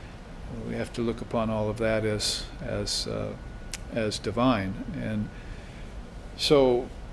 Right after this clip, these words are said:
when you come to a question about bhuta yagya, it means, yagya is that word called sacrifice, and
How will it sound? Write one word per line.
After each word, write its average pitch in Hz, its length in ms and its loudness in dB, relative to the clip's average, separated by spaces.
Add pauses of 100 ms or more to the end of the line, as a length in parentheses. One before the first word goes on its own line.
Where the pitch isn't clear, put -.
(340)
when 139 400 4
you 131 260 4
come 147 340 8
to - 140 6
a 127 60 10
question 131 600 6
about 131 560 8
bhuta 131 320 4
yagya, 127 640 6
it 131 200 2
means, 131 640 4 (1400)
yagya 127 280 8
is 123 220 4
that 120 240 4 (480)
word 127 300 6 (100)
called 117 240 0
sacrifice, 123 800 2 (720)
and 117 460 2